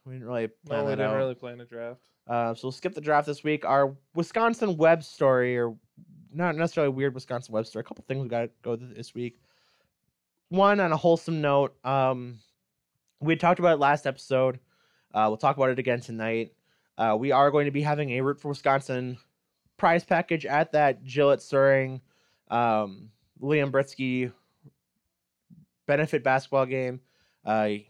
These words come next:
Speaker 1: second grader from Gillett who is battling kidney failure and medical bills piling up, as I'm,
Speaker 2: Mm-hmm.
Speaker 1: you know, I'm sure very real for that family. And,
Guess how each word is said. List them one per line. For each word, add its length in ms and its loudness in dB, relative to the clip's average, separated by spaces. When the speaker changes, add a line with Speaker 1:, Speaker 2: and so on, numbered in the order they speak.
Speaker 1:
second 320 -6
grader 240 -2
from 220 -12
Gillett 340 0
who 180 -4
is 360 -4
battling 580 4
kidney 300 0
failure 720 4
and 520 -6
medical 400 0
bills 240 0
piling 420 -6
up, 180 -4
as 100 -6
I'm, 160 -12
Speaker 2:
Mm-hmm. 180 -16
Speaker 1:
you 60 -16
know, 160 -8
I'm 180 -14
sure 240 -4
very 280 -2
real 280 -2
for 140 -14
that 200 -6
family. 400 -6
And, 180 -14